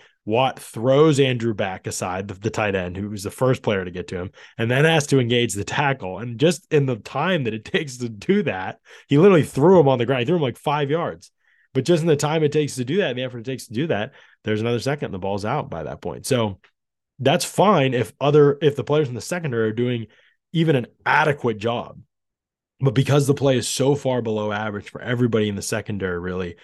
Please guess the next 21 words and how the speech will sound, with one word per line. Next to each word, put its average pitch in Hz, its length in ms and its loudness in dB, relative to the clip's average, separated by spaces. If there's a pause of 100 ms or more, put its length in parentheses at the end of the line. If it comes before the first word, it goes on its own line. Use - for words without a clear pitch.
(340)
um, 92 340 -6
that's 98 160 -6
playing 131 400 2
right 90 180 -6
now, 85 220 -10
and 98 80 -6
Joey 113 180 0
Porter 107 220 -2
Junior 101 240 -4
played 92 280 -6 (140)
ten 113 280 -6
snaps 104 440 -10
in 87 120 -14
this 85 180 -14
game. 90 460 -8 (460)
Um, 98 480 -8 (440)
I 117 140 2
don't 139 180 2
know 113 300 -2
what 110 400 -4
the 98 160 -6